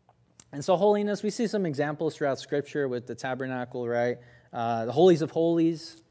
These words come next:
there's this sacredness about it. Um, and then we have Aaron and his sons, right? They were consecrated, they were to be priests. Uh, and so holiness really is, um, to be separated from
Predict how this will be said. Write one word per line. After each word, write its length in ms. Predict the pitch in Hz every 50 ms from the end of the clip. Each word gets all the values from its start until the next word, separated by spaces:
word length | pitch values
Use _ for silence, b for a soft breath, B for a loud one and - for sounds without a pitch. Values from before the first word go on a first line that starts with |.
| _ _ _ _ -
there's 180 | 127 120 123
this 120 | 127 120 -
sacredness 1120 | - - 147 143 131 - 139 139 135 131 135 - - - _ _ _ - 139 139 139 -
about 400 | - 123 120 123 120 127 131 131
it. 140 | 139 135 127 - b b b b b b
Um, 520 | - 120 113 110 110 107 104 104 101 101 104 - _ _ _ _ _ - _ _
and 100 | 135 139
then 120 | 147 156 156
we 80 | 151
have 180 | 147 147 131 117
Aaron 380 | - 143 151 151 156 156 151 143
and 120 | 135 135
his 140 | 127 117 113
sons, 560 | - - - 190 180 180 175 175 175 165 139
right? 160 | 156 151 143 -
They 140 | 156 147
were 240 | 143 139 131 127 117
consecrated, 680 | 123 - 165 165 156 - 143 - 165 160 160 151 156 139
they 60 | 131
were 120 | 123 127
to 120 | 120 - 117
be 140 | 123 123 120
priests. 800 | - - - - 190 190 190 196 190 185 175 - - - - - b b b b b b b
Uh, 200 | 143 147 147 151
and 100 | 175 185
so 120 | - 233 202
holiness 560 | 202 277 311 311 262 220 202 180 170 - -
really 260 | 185 190 185 175 165
is, 220 | 165 156 143 - B B B B B -
um, 480 | - 143 143 143 139 139 131 123 113 - - - _ _ _ _ _ _ _ _
to 80 | - 170
be 100 | 180 175
separated 880 | - - - 202 185 185 - 160 156 151 151 139 143 139 131 131 - - - -
from 520 | - - - 156 147 147 143 143 139 131